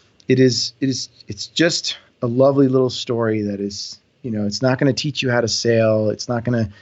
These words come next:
but it is an inspiring tale, and it's, it's such a great book. Um, I love, um, I love what Bryce Langston's doing over at that, uh, Tiny Li-,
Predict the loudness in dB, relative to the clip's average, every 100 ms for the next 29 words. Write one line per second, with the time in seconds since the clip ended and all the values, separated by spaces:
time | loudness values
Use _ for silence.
0 | _ -2 2 4 4 2 0 -2 -4 -2
1 | 2 2 2 0 -2 0 0 0 -2 -4
2 | -4 -4 -6 -8 -10 -8 -6 -4 -4 -8
3 | -8 -8 -8 -6 -6 -8 -20 _ _ _
4 | _ _ -6 -2 -2 -2 -4 -6 _ _
5 | -20 -20 _ _ _ _ _ _ _ -2
6 | 2 2 4 6 6 2 -6 -4 2 2
7 | 2 -4 -6 -12 _ _ _ _ _ _
8 | -2 2 2 4 0 2 2 2 0 -2
9 | -2 -2 -4 -4 -2 -2 0 0 -2 -4
10 | -2 -2 -2 -4 -2 -2 -2 -6 -12 -20
11 | _ _ -2 0 2 2 0